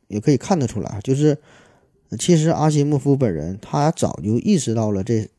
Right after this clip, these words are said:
三个定律是有着明显的矛盾、有着明显的漏洞的地方，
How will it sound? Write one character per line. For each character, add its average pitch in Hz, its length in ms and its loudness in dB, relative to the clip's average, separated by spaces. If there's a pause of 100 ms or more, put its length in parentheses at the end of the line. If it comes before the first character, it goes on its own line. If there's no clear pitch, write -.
(120)
三 101 220 -8
个 113 140 -4
定 135 180 -4
律 120 140 2
是 110 180 -4
有 107 140 -2
着 107 160 -2
明 101 240 -4
显 117 160 -8
的 98 100 -6
矛 92 280 -4
盾、 123 280 -2
有 95 120 -8
着 104 80 -4
明 104 200 -4
显 117 220 -6
的 98 60 -10
漏 147 200 0
洞 120 160 -4
的 90 80 -8
地 165 240 -2
方， 87 160 -8